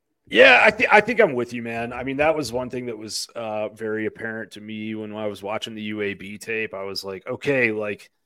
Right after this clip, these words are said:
the ceiling for this offense is actually higher than,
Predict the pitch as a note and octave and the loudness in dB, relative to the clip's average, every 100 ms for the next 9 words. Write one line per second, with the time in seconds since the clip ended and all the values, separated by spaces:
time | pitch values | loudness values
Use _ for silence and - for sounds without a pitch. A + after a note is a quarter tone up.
0 | _ _ _ _ _ - D3+ - D#3 D3+ | _ _ _ _ _ -2 2 2 2 4
1 | E3 E3 C3 D3 C#3 - - _ _ C3+ | 6 6 4 0 0 -2 -8 _ _ 2
2 | C3 D3 C3+ C3+ A#2 A#2+ A#2 A#2+ A2 F2+ | 2 2 -8 -6 -6 -4 -4 -6 -8 -4
3 | A2+ A2+ A2 G#2+ G#2 G2+ | -4 -2 -8 -10 -14 -18